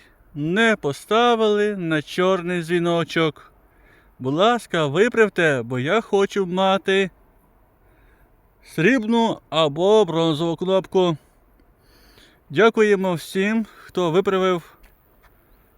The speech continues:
свій YouTube канал. В мене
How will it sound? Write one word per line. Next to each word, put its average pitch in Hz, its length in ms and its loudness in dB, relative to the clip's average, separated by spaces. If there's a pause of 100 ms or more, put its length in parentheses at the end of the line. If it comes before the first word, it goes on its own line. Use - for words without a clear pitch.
(1040)
свій 127 440 -8
YouTube 113 560 -8
канал. 123 560 -4 (1300)
В 117 120 -12
мене 143 640 0